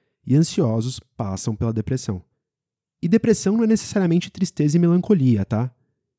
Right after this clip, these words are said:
Esse é um entendimento ultrapassado de depressão. Existem vários tipos de depressão, vários processos de compensação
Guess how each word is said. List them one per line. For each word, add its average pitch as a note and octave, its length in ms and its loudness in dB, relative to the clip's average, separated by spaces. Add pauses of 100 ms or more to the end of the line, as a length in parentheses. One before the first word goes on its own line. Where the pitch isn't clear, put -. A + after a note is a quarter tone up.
(380)
Esse C3+ 460 0 (100)
é A2+ 60 -2
um A#2+ 60 0
entendimento B2+ 500 -2
ultrapassado B2 720 -2
de F#2+ 60 -4
depressão. G2 540 -6 (640)
Existem D#3+ 320 -2
vários A3 360 -4
tipos B2+ 320 0
de A2 80 -4
depressão, A2 560 -4 (260)
vários D3+ 280 -4
processos C#3+ 680 -4
de F#2 120 -6
compensação A2+ 720 -4